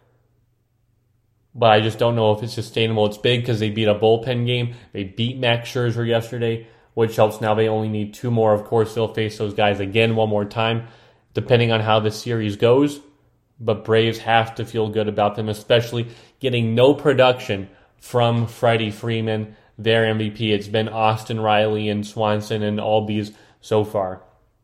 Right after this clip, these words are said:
Tonight, Astros Red Sox Game three,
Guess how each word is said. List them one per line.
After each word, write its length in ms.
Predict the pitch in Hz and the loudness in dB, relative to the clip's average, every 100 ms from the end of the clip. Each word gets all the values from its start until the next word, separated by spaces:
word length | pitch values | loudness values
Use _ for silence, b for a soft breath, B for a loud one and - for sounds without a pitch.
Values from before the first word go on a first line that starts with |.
| _ _ _ _ _ _ _ _ _ _ b b b _ - | _ _ _ _ _ _ _ _ _ _ b b b _ -8
Tonight, 460 | 120 127 143 139 - _ - | 0 0 0 -4 -18 _ 2
Astros 420 | 117 117 127 110 | 2 2 -2 0
Red 180 | 113 110 | 2 0
Sox 340 | - 110 107 | 0 -2 -2
Game 260 | - 110 104 | -4 -4 -4
three, 400 | 104 120 123 123 | -6 -6 -6 -8